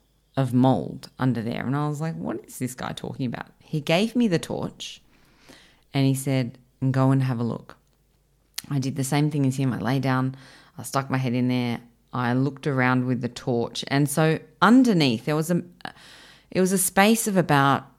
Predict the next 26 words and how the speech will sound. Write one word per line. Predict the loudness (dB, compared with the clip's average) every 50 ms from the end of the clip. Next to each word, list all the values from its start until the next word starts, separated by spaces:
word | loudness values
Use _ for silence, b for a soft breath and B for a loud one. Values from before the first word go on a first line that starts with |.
| _ _ _ _ _ _ _ _ _ _ _ 0
maybe | 2 4 6 8 8 8 6 6 6 6 6
a | 6
meter, | 6 6 6 6 6 4 4 4 4 4 4 4 4 4 4 4 2 0 -2 -4 -8 -14 -20 _ _ _ _ _ _ _ _ _ _ _ _ _ -2
meter | 2 4 4 6 4 4
and | 4 2
a | 2
half | 2 2 2 2 2 -2 -8 -14 -16 -18 b b b b b b b -4
between | -4 0 2 2 4 6
my | 6 6 4 4
floorboards | 2 0 0 0 0 0 0 -2 -2 -2 -4 -4
and | -2 0 2 2
just | 0 0 -4 -6 -6 -6
the | -4 -2 -2
bare | 0 2 4 4 4 2 0 -2
earth, | -4 -4 -4 -4 -8 -14 -18 -20 -20 _ _ _ _
right? | -2 -2 -2 -2 -4 -8
So | -6 -4 -4
just | -2 -2 -4 -4 -4 -2
rubble, | 2 4 4 4 4 2 -4 -8 -8 -10 -12 B B B B B B B B B B
what | -2 -2 -2 -2 0
they | 0 -2 0
kind | 0 -2 -2 -2 0
of | -2 -4 -2
built | 0 2 2 0 0 -2
onto. | -2 -2 -2 -2 -4 -6 -8 -10 -10 -12 -16 b b b b b b b b b b b b b b b b b b b b _ 2
And | 4 6 6 6 6 6 4 2